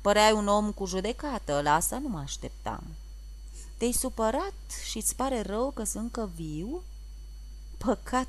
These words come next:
că ești de la Tazlău, păcat că trebuie să-ți scriu, dar asta e datoria mea, să dau cu zarghelină în proști. Talent avem, o recunoști,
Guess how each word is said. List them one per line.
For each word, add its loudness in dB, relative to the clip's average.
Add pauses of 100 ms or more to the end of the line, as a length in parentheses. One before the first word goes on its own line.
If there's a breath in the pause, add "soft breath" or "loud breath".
că -4
ești 0
de 0
la 4
Tazlău, 4
păcat 2
că -2
trebuie 0
să-ți 2
scriu, -2 (260 loud breath)
dar 4
asta 0
e -2
datoria -4
mea, -4 (440 loud breath)
să 8
dau 10
cu 0
zarghelină 2
în -4
proști. -6 (480)
Talent 6
avem, 2 (100)
o -4
recunoști, -4